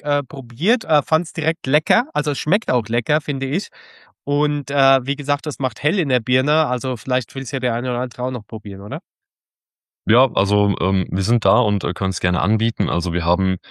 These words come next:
Speaker 2: die Awake-Flasche, die du jetzt hast, in der Ausführung, und wir haben die Awake-Dose. Ähm, beides, ja, hat dieselbe P P M-Zahl ungefähr, ist halt einfach ein unterschiedliches, äh, Medium sozusagen.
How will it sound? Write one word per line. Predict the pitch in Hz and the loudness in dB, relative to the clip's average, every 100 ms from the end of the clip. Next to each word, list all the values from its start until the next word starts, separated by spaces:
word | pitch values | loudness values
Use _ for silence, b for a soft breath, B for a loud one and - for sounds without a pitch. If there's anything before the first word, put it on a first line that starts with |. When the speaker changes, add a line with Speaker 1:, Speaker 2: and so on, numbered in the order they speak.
| B - | B -4
Speaker 2:
die | 78 | -2
Awake-Flasche, | 87 92 90 - 101 127 | 0 0 0 0 0 0
die | 101 | 0
du | 95 120 | 0 0
jetzt | 135 - | 0 -2
hast, | 131 - | -4 -2
in | 95 | -2
der | 92 98 | 0 0
Ausführung, | 117 - - 110 107 | -2 -4 0 2 2
und | 92 98 | 0 -2
wir | 85 | 0
haben | 87 | -2
die | 80 | -2
Awake-Dose. | 82 80 78 - 110 120 120 120 B B B B | -4 -4 -4 0 2 4 4 2 B B B B
Ähm, | 92 92 95 92 | 0 2 2 0
beides, | - 85 101 98 - - _ - | 2 2 4 2 0 -8 _ -2
ja, | 85 85 82 | 2 2 0
hat | 98 | -2
dieselbe | 98 90 92 95 | 0 2 4 2
P | - 98 | 0 -2
P | - | -2
M-Zahl | 87 107 113 107 104 107 | 0 0 0 2 4 2
ungefähr, | 92 82 - 101 123 131 | 0 -4 0 2 2 2
ist | 85 - | -2 -2
halt | 90 87 - | 0 0 -2
einfach | 87 87 - - B B B | -2 -2 -4 -16 B B B
ein | 92 | -2
unterschiedliches, | 82 95 - 95 - 90 - | -2 -2 -2 -2 0 -2 -2
äh, | 85 | -2
Medium | 85 98 123 123 117 | 2 2 4 2 2
sozusagen. | 113 110 101 95 98 101 | 0 -2 0 2 2 -2